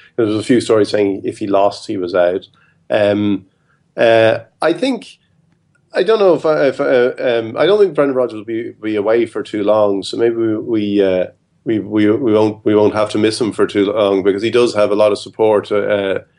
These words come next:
influential support that says he, he, he deserves, you know, that,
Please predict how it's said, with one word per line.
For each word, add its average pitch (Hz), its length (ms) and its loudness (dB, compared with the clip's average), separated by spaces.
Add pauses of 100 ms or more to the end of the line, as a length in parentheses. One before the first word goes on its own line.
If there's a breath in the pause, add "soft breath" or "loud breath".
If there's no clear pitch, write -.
(120)
influential 110 600 0
support 101 580 0 (220)
that - 120 -6
says 101 280 0
he, 95 100 -4
he, 107 280 -8
he 104 120 -8
deserves, 101 520 0
you 113 100 -2
know, 92 180 0
that, - 180 -10